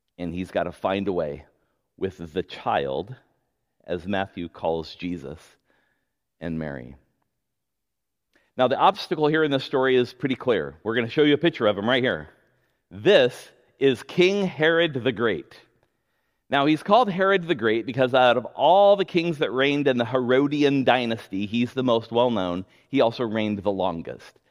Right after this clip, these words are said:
How many of you have been to the Holy Land before? Raise your hand. Okay, a lot of you have. So if you've been to the Holy Land, undoubtedly your tour took you to all the different great buildings that Herod the Great constructed.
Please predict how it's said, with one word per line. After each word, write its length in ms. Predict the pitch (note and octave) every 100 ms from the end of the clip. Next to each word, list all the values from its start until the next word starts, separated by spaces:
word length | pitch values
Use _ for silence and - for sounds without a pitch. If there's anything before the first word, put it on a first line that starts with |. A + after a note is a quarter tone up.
| _ _ _
How 140 | - A3+
many 180 | C4+
of 80 | A3+
you 120 | G3
have 120 | F3 C#3
been 160 | E3
to 80 | E3+
the 100 | B2+
Holy 320 | C#3 C#3+ B2
Land 340 | F2 E2+ D#2+ D2+
before? 380 | F2+ D2 C2
Raise 200 | D#2 G#2
your 100 | F2+
hand. 280 | E2 A#1 B1+ _ _ _ _ -
Okay, 260 | B2+ C3 G2+
a 60 |
lot 300 | G#2+ C3 F3
of 80 | C#3
you 100 | F#2+
have. 280 | D#2 C2+ C#2+ _ - _ _
So 100 | E3
if 100 | D#3+
you've 160 | F3 D#3
been 160 | A#3
to 80 | C4+
the 80 | G#3
Holy 240 | G3 F3+
Land, 300 | C3+ B2 B2 B2+
undoubtedly 680 | C3+ D3 F#3+ G3 C#3 B2
your 280 | A#2+ A#2+ B2+
tour 580 | - G3+ G#3 D#3+ A#2 C#3 _ _ -
took 260 | G#3+ G3+
you 160 | G#3 G3+
to 120 | E3+
all 340 | A#2 E3 A3+ G#3
the 80 |
different 360 | F#3 F#3 G3 C3
great 360 | C3 F3 C3 C3
buildings 480 | D3 A#2+ G#2 G#2+
that 120 | A#2 F#2
Herod 400 | C3+ C3+ C3 A#2+
the 60 |
Great 540 | F#2+ G#2 A2 - - -
constructed. 680 | A#2 G2+ - - - B1